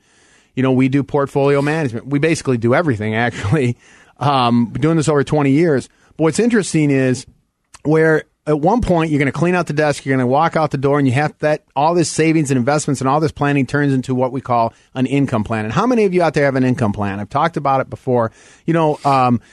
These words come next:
the landmines that we have to deal with too. I mean, think about this. Let me just give you a couple examples, and we are going to get into this in detail today. We're gonna, as I said, offer you the tools. We're gonna pro-, give you the process. We're gonna go through all the things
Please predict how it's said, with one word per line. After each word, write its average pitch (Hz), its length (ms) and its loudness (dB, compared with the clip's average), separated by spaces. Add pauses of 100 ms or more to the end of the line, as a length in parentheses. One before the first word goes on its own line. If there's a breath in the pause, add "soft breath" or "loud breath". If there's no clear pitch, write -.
(180 soft breath)
the 139 100 0
landmines 160 800 0
that 135 180 -2
we 139 200 2
have 139 220 2
to 127 100 -4
deal 160 260 0
with 135 260 -2
too. 202 220 0
I 131 40 2
mean, 127 120 2
think 214 200 -4
about 143 260 -2
this. - 180 -10
Let 196 80 2
me 262 80 4
just 247 160 -2
give 214 80 0
you 190 60 4
a 165 40 -4
couple 151 200 0
examples, 131 420 -2
and 143 160 0
we 233 160 2
are 262 120 0
going 196 200 0
to 156 60 -2
get 160 160 -2
into 165 240 2
this 139 180 0
in 127 100 2
detail 139 360 0
today. 120 180 0
We're 110 80 0
gonna, 110 220 -4
as 113 160 -4
I 135 80 0
said, 120 180 -2
offer 107 220 -2
you - 20 -4
the 104 80 -6
tools. 165 300 0
We're 131 60 -6
gonna 117 120 -2
pro-, 117 240 -6
give 117 140 -2
you 110 80 -2
the 98 60 -8
process. 170 460 -2
We're - 60 -20
gonna 120 160 -6
go 135 140 0
through 135 160 -2
all 156 120 2
the 208 80 -4
things 156 340 -2